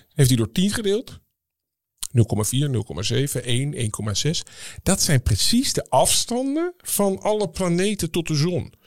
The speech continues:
Nul komma vier, dat is Mercurius. Dan nul komma zeven, dan krijg je Venus. Dan krijg je één, dat is aarde. Dan krijg je één komma zes, dan krijg je Mars.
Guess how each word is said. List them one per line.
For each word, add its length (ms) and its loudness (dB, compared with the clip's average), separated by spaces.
Nul 240 6
komma 280 2
vier, 560 2
dat 200 -4
is 260 -4
Mercurius. 880 0
Dan 220 0
nul 160 0
komma 180 -2
zeven, 320 2
dan 80 -8
krijg 180 -4
je 80 -8
Venus. 380 -4
Dan 100 -8
krijg 220 -6
je 180 -12
één, 420 0
dat 180 -12
is 160 -12
aarde. 460 0
Dan 80 -20
krijg 220 0
je 80 -6
één 180 2
komma 240 0
zes, 360 2
dan 120 -8
krijg 220 -4
je 100 -4
Mars. 420 -2